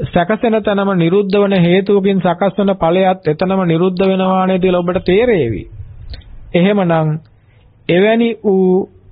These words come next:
හේතුවකින් සකසන ඵලයත් හේතුවත් නිරුද්ධ වන ස්වභාවයකින් යුක්තයි. ඒ නිසා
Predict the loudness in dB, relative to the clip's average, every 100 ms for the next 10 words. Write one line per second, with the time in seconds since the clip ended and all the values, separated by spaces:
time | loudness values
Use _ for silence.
0 | -20 -20 _ 0 2 2 2 2 2 2
1 | 0 0 -2 -2 0 -2 0 0 2 2
2 | 0 -4 _ _ -20 -20 _ -2 2 2
3 | 0 0 0 -2 -12 _ _ _ _ _
4 | _ _ -2 2 2 2 0 0 2 0
5 | 0 0 2 2 2 0 0 2 2 0
6 | -4 -4 -4 -8 _ _ _ _ -20 -4
7 | 0 0 0 0 2 0